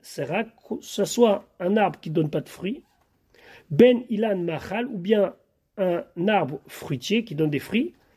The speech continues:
Af al pi she'asa oto noi l'Amikdash, même si lui, il dit, c'est pour embellir le Beth Amikdash, Veyo Philo, et c'est beau pour le Misbéach,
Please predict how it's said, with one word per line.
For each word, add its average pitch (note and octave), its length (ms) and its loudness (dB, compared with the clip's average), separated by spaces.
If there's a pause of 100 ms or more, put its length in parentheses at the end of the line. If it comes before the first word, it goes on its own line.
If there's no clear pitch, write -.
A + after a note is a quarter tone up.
(380)
Af C4 260 6
al G3 140 2
pi G3 160 -4
she'asa G3 640 0
oto G#3 560 6 (380)
noi F#3 440 6 (480)
l'Amikdash, E3+ 640 0
même B3 160 4
si B3+ 160 2
lui, A#3 360 6
il G3 100 -2
dit, G#3 340 6 (160)
c'est - 180 -2
pour G#3 220 0
embellir G#3+ 400 6
le D#3 80 4
Beth D#3 180 0
Amikdash, D#3+ 540 2 (180)
Veyo G3+ 400 6
Philo, G#3+ 560 4
et E3 80 -6
c'est E3+ 380 -2 (240)
beau A#3+ 220 4
pour F#3+ 180 2
le F3+ 80 6
Misbéach, F3 500 2